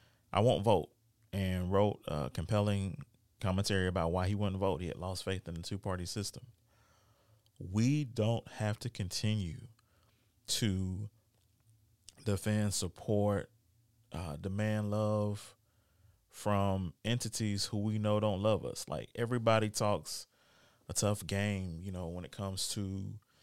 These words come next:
um, you know, when, when individual people treat you wrong, you know. Uh, we, you know, everybody, we, we always talk about cutting people off and things like that, but we never have the same energy for systems.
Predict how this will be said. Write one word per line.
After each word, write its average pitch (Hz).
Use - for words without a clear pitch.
um, 80
you 101
know, 92
when, 82
when 80
individual 98
people 101
treat 98
you 90
wrong, 80
you 92
know. 73
Uh, 90
we, 104
you 101
know, 92
everybody, 98
we, 101
we 98
always 95
talk 98
about 98
cutting 98
people 98
off 92
and 101
things 98
like 80
that, 90
but 78
we 104
never 113
have 110
the 104
same 107
energy 98
for 92
systems. -